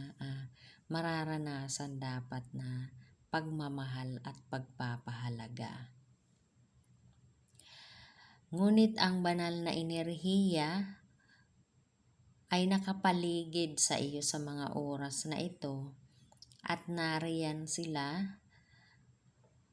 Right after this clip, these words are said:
nariyan ang iyong mga anghel na nagdadala ng loving energy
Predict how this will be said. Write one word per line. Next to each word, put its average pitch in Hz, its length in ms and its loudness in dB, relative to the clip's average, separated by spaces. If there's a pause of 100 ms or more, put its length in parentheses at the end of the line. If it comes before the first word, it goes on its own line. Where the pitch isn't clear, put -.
(380)
nariyan 175 1120 2
ang 143 480 -4 (160)
iyong 147 320 -2
mga 147 240 -6
anghel 170 880 -2
na 147 160 -2
nagdadala 135 720 -4
ng 131 480 -4
loving 143 560 2
energy 139 1300 0